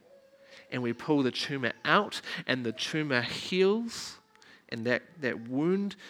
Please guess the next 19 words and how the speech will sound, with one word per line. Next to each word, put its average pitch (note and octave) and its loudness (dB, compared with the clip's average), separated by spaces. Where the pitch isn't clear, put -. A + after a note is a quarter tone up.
is B2+ -2
healed F3+ 2
and C#3 -4
forgotten C3+ -8
about. - -12
This E3+ 2
is G#3+ 4
how F3 6
we D#3+ 4
effectively D3 -2
change, D#3 -4
because F3 2
joy G3 4
in F3 -2
the F3 -2
Lord, A2+ -6
gladness, D3+ 2
far F#3+ 6
surpasses D#3+ 2